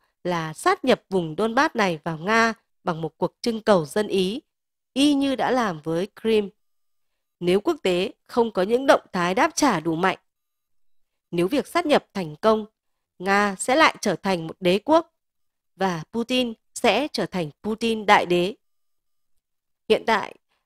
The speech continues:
Nga chưa chính thức động binh, nhưng có lẽ điều đó sẽ còn không xa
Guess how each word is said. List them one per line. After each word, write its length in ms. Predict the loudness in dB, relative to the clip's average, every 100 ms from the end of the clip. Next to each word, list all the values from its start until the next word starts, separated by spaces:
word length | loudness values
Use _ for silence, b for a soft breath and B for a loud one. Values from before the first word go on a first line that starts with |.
| -6
Nga 380 | 0 0 0 -4
chưa 140 | -4 -2
chính 240 | -2 -4
thức 220 | -6 -4
động 160 | -4 0
binh, 280 | 0 0 -2 -12 _ _ _ _ -8
nhưng 100 | -2
có 160 | 0
lẽ 320 | 2 0 0 -2
điều 240 | -2 -2
đó 260 | 0 -2 -2
sẽ 160 | -4
còn 280 | 0 0 0
không 200 | -2 0
xa 320 | 4 4 4